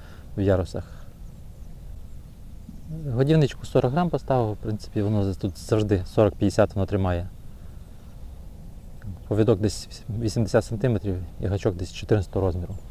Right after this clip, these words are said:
Я потім покажу вам, які гачки і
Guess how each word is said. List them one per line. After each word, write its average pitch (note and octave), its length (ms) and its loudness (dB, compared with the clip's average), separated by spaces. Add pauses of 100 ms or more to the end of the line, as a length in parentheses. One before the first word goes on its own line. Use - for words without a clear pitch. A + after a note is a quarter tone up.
(1800)
Я G#2 100 2
потім G2+ 220 4
покажу G2 280 2
вам, F2+ 100 2
які F2+ 160 0
гачки G2 340 0 (1800)
і G2+ 140 2